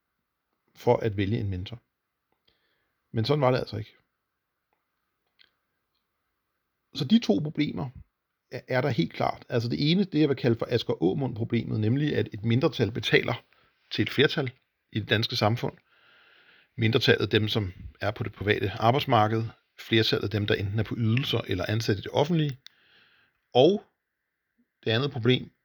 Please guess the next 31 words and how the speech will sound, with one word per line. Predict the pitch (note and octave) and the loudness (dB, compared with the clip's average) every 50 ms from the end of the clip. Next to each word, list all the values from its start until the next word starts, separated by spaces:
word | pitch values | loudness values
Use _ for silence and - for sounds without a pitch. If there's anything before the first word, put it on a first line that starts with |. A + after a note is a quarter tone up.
| _ | _
at | - A2+ | -6 -4
der | A#2+ - | -2 0
er | - C3 D3+ | 0 0 -2
så | - D#3+ | -2 -4
utrolig | - D3 - _ - - - - A3 - - E3+ E3 D3+ | -6 -6 -8 _ -10 -10 -6 -6 -6 -4 -2 -2 -2 0
mange | A#2+ G#2 A2+ B2 C#3 D#3 D#3+ D3 _ _ _ _ _ _ _ _ _ _ _ _ - | 0 0 0 0 -2 -4 -6 -6 _ _ _ _ _ _ _ _ _ _ _ _ -4
måder, | B2 A2+ G#2+ G2+ G#2 B2 D3+ E3+ D#3+ | 0 2 4 4 4 4 4 2 2
hvorpå | C3+ C3 - C3 B2 - C#3+ D3+ | 0 -2 -2 -2 -4 -4 -4 -4
man | - D3 B2+ A#2 A2+ | -2 -2 -2 -2 -2
som | - - A#2 A2 G#2+ A2 - _ _ _ _ _ _ _ _ _ _ _ _ _ _ _ _ - | -4 -4 -4 -4 -6 -8 -10 _ _ _ _ _ _ _ _ _ _ _ _ _ _ _ _ -10
venstreorienteret | G#2+ A2 A2+ C3 C3 - - D3+ B2 A2 A2 A2 - - - - G#2+ A2 A2 _ _ _ _ _ _ _ _ _ _ _ _ - | -2 0 0 0 0 -2 -2 0 0 0 2 0 0 0 0 -2 -2 -4 -4 _ _ _ _ _ _ _ _ _ _ _ _ -10
kan | - A#2 | -10 -8
få | - A2+ | -2 0
snablen | - - - B2+ B2 - B2+ - - B2+ A2+ | 0 2 2 2 0 0 -2 -4 -2 0 2
ned | G#2+ A#2 - - _ | 2 2 0 -2 _
i | - A2 | -8 -4
de | G#2 A2+ | -2 -2
offentlige | A#2+ G2+ G#2 - B2 A2+ G#2+ | -2 -2 -2 -2 -4 -6 -6
kasser. | - - A2+ A2+ - - A2 _ _ _ _ _ _ _ _ _ _ _ _ _ _ _ - - _ _ _ - | -6 -8 -8 -8 -8 -12 -14 _ _ _ _ _ _ _ _ _ _ _ _ _ _ _ -20 -20 _ _ _ 0
Enten | C#3+ D3 D#3 E3 D#3 | 0 0 2 2 4
ved | C3+ | 4
at | A2+ | 4
søge | - - A2 - - | 4 2 -2 -2 -4
enkelttilskud | B2+ - - E3+ D3+ C3+ A#2+ - B2+ A#2 A2 - - A#2+ A2+ | -8 -8 -6 -6 -4 -4 -2 -2 -2 -2 -4 -4 -2 -2 -2
til | G#2+ - B2 | -2 -4 -6
forskellige | - - - - B2 - C#3+ G#2+ | -4 -4 -2 -2 -2 -2 -2 -4
kulturelle | - - A2 - F#2+ G2 A2+ E2 E2 - | -2 -2 -4 -2 2 2 2 2 2 0
aktiviteter, | A2 - - - A2+ G#2 - - - - - - B2 - - - | -2 -4 -6 -10 -8 -4 -4 -4 -4 -4 -4 -6 -6 -6 -6 -4
eller | A2+ G#2+ G#2 G2+ | -2 -2 -2 0
ved | F#2 G2+ G#2+ A2 A2 G2 | 0 2 2 2 2 0
at | - G2 G2 - - | -2 -4 -4 -8 -12